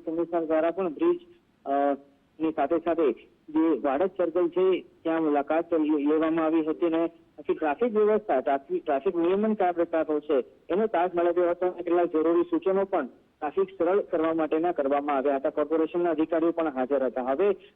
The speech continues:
અલગ અલગ એજન્સીઓ, તેમાં વડોદરા, સુરત, અમદાવાદ, આઈ આઈ ટી ગાંધીનગર જેવી પ્રતિષ્ઠિત એન્જિનિયરિંગ અને ટેકનોલોજીકલ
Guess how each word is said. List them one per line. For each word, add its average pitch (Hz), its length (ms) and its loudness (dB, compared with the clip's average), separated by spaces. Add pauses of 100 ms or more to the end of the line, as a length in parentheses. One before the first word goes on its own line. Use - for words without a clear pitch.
(120)
અલગ 170 200 0
અલગ 208 220 2
એજન્સીઓ, 175 520 2
તેમાં 147 480 0
વડોદરા, 151 480 2
સુરત, 151 580 -2
અમદાવાદ, 143 480 -2 (220)
આઈ 135 160 0
આઈ 143 80 2
ટી 143 120 -2
ગાંધીનગર 160 560 0
જેવી 175 280 2
પ્રતિષ્ઠિત 190 600 -2
એન્જિનિયરિંગ 185 500 2
અને 180 120 0
ટેકનોલોજીકલ 175 720 0